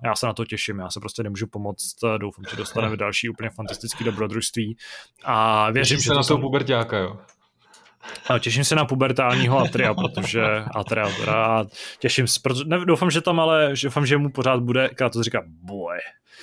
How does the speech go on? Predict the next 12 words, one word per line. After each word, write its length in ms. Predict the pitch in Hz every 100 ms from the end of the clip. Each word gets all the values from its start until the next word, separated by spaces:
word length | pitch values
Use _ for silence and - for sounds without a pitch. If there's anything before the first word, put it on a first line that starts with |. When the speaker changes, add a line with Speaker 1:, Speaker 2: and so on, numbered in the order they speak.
| 113 110
Speaker 1:
protože 460 | 110 170 160 165 -
to 60 |
je 120 | 110 104
samozřejmě 460 | 120 104 117 113 107
ta, 380 | 113 110 113 - - 95 113 -
ta 100 | 131
nejlepší 480 | 113 117 113 - 120
a 40 |
nejatmosféričtější 1040 | 113 120 - 117 - 113 110 120 113 - 120
část 340 | 120 113 117
hry, 160 | 110 98 - - - - -
ale 760 | 113 107 104 107 107 107 107